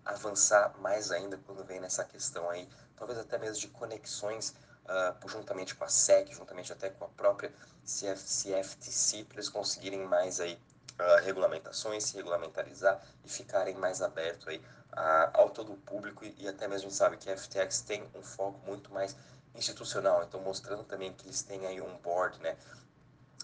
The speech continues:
diversos diretores que também já foram aí ex,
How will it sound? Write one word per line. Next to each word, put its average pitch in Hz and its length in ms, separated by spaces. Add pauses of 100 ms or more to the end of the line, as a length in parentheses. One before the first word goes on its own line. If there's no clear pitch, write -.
(120)
diversos 95 480
diretores 92 680 (200)
que - 140
também 95 240
já 98 160
foram 113 480
aí 98 260
ex, 110 320